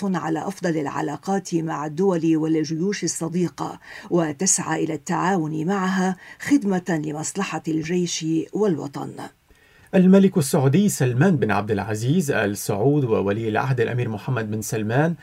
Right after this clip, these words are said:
Speaker 2: اللذان أبرقا إلى رئيس الجمهورية العماد جوزيف عون لمناسبة ذكرى الاستقلال، أعربا عن أصدق التهاني وأطيب التمنيات بدوام الصحة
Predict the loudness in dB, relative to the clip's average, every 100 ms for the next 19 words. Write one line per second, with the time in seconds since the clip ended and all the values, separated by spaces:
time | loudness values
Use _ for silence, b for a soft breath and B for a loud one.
0 | B B -2 0 2 0 -2 -4 -2 0
1 | 0 2 2 0 -2 -2 -2 -4 -2 -4
2 | -4 -4 -2 0 2 2 0 -2 -4 -2
3 | -4 -4 -2 0 0 -2 B B -4 -2
4 | 0 -2 0 2 2 0 -4 -4 -2 -2
5 | -4 -6 0 2 2 -2 B B B 2
6 | 4 4 4 4 0 -4 -6 0 0 0
7 | -2 0 2 2 0 -2 -2 -2 -2 -4
8 | -4 -2 0 2 2 2 0 2 0 -4
9 | -6 -4 -4